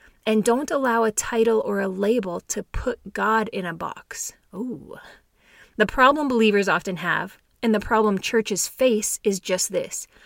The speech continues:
You go and take a spiritual gift assessment, which, by the way, I took one for free online this week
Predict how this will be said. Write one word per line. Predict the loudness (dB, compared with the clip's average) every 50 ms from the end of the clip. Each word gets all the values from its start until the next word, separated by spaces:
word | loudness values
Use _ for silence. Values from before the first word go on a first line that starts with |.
| -20 -20 -20 _ _ _ 2
You | 2 2
go | 4 4 2
and | 2 2
take | 2 2 2
a | 2 0
spiritual | 0 4 4 4 4 4 0 -4
gift | -4 -4 -6 -6 -6
assessment, | -6 -6 -6 -6 -6 -8 -10 -10 -14 -18 -12 _
which, | -4 -4 -4 -4 -6 -10 _ _ _ _
by | -2 0 2
the | 2 2
way, | 2 2
I | 0
took | -2 -4 -6 -6 -4
one | -4 -2 0 0 0 -2
for | -2 -4 -6 -6
free | -6 -6 -6 -4 -4 -4
online | -4 -4 -4 -4 -4 -6 -6 -6 -4
this | -4 -4 -4 -6
week | -6 -6 -8 -8